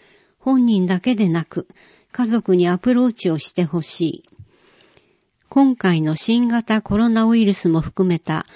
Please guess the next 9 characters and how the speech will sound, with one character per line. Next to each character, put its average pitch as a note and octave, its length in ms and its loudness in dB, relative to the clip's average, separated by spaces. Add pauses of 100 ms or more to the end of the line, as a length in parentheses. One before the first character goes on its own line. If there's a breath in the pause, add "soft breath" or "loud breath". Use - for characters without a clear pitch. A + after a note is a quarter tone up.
(300 soft breath)
感 A3 260 2
染 A#3+ 260 2
症 A3+ 300 -2
対 A#3 240 0
策 F#3 300 -2
に D#3 140 -2
つ - 160 -6
い D#3+ 120 -2
て、 - 240 -10